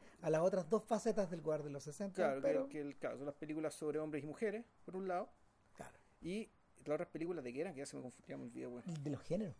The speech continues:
Speaker 2: Ah, el tema del
Speaker 1: Los,
Speaker 2: género,
Speaker 1: los
Speaker 2: claro.
Speaker 1: géneros cinematográficos.
Speaker 2: El tema de la desconstrucción de los géneros.
Speaker 1: Eso.
Speaker 2: O sea, Pierrot Le Fou, ¿cachai? Qué sé yo.
Speaker 1: Le Mépris,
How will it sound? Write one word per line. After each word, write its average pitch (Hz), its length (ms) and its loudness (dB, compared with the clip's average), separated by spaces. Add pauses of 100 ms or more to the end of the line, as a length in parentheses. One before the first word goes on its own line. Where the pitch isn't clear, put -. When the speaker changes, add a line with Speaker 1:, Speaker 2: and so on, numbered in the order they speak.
(240)
Speaker 2:
Ah, 170 120 2
el - 100 -6
tema 180 160 0
del 151 60 0
Speaker 1:
Los, 143 60 -4
Speaker 2:
género, 123 220 0
Speaker 1:
los 135 80 -8
Speaker 2:
claro. - 140 2
Speaker 1:
géneros 170 140 -4
cinematográficos. 165 680 -8
Speaker 2:
El 131 80 -14
tema 156 220 -4
de 147 60 0
la 151 80 6
desconstrucción 151 540 -2
de 151 60 0
los 120 100 -2
géneros. - 260 -12 (360)
Speaker 1:
Eso. - 80 -12
Speaker 2:
O - 40 -6
sea, - 200 -2
Pierrot 135 260 2
Le 139 140 2
Fou, 160 460 2
¿cachai? 139 360 -2
Qué - 60 -6
sé - 160 -8
yo. - 60 -10 (100)
Speaker 1:
Le 160 180 4
Mépris, 160 720 -2